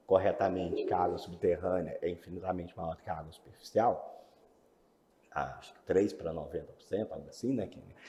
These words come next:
É, também é um recurso que gera impacto no entorno à medida. Então, quanto menos água a gente tira, menor é pra todo o sistema. E esse processo de recirculação, é, ele traz muita água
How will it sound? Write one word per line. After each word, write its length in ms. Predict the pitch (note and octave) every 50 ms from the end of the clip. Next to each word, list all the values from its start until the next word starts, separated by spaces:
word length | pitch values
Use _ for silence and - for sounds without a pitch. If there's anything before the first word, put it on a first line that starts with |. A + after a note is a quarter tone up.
| - - - - _ _
É, 1040 | - F2+ F#2+ F#2+ F#2+ F#2+ F#2+ F#2 F#2 F#2 F#2 F2+ F2 F2 F2 E2+ E2+ E2 D#2+ - - - - - -
também 220 | - F3+ D3+ C3 C3+
é 40 | D#3+
um 40 |
recurso 460 | D#3+ E3 D#3+ B2+ - B2+ D3+ D3 - -
que 180 | - E3+ D#3+
gera 280 | B2+ C3 D#3 F3 F#3+ F3+
impacto 540 | C3 A2 - - F#2+ F#2 - - - - F#2+
no 120 | F#2+ F#2+
entorno 420 | F#2+ F#2 F#2+ G2 F2+ E2+ E2 E2+
à 40 | E2+
medida. 400 | E2+ F2 E2+ E2 E2+ F2+ D#2+ D2 D#2
Então, 220 | F2 G#2+ - F3+ F#3
quanto 260 | - - G3 F#3+ -
menos 400 | E3+ D3 C3+ C3 B2 G#2+ - -
água 260 | G2+ G2+ G2+ - F2+
a 40 | F2
gente 280 | F#2 F#2 F2 - - -
tira, 380 | - - D3 E3+ C3 F#2 - - - - - - - -
menor 340 | F#3+ F3+ D#3 C3+ C3 C#3+
é 80 | D#3+ D3+
pra 220 | - - - A2
todo 260 | A2 - - A2 G2 F#2
o 40 |
sistema. 540 | - - - F2 - - - F2 D#2+ E2 E2 - -
E 100 | C3+ D3+
esse 160 | C#3 A2+ -
processo 520 | - - A#2 G#2+ G#2 - A2+ G2+ - - -
de 80 | A#2+
recirculação, 1080 | G#2 A2 A2 G#2 - - - - - G#2 G2 E2+ F2 - - - G2 G2 F#2 A2 - - - - - _ _ _ _ _ _ _
é, 280 | - F#2 G2+ G2+ - -
ele 160 | - C#3+ D#3 D3+
traz 240 | - C#3+ D3 C3
muita 280 | A2+ A2+ B2 C#3 - F3+
água 420 | C3+ A#2 G2 G#2+ B2+ C3 C#3+ -